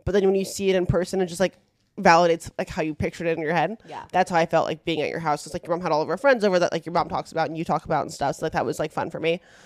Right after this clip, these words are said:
Speaker 2: Yeah.
Speaker 1: Um, enjoyed that. And, um, then, like, D C, I got to my friend Cole from, from Alaska, and he just, like, is, like, I've only known him, 'cause we weren't close in Alaska. I've only known him since he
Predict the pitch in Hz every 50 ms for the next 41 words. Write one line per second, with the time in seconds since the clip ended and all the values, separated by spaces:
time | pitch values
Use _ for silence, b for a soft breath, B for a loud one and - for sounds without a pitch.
0 | b b b 117 - - 180 175 339 330 - 180 160 156 170 233 247 254 247 233
1 | 233 - - b b b b b b - 180 190 185 180 175 160 160 160 180 -
2 | - - _ - - 175 170 156 135 104 98 104 95 - - _ _ _ _ -
3 | 190 180 180 - - - - _ _ - - - 180 185 180 - - 190 185 180
4 | 180 175 170 170 175 - _ _ _ - 175 175 170 170 185 170 170 185 165 175
5 | - - - 220 208 202 196 196 196 202 196 _ _ _ _ _ - - 151 156
6 | 151 151 151 160 147 151 151 147 165 - - 147 151 151 151 151 - - _ -
7 | - - 160 156 - 190 - 185 180 - - 196 175 170 170 - 165 160 156 -
8 | _ _ _ _ _ _ _ _ _ _ _ - - 190 196 214 226 233 214 185
9 | 175 165 170 202 214 208 214 226 226 - - - - - 208 240 285 277 - -
10 | - 190 175 175 - 202 202 214 214 226 220 - 226 196 190 185 180 170 160 156
11 | 151 170 180 160 165 160 - 170 156 - - - 156 151 147 143 156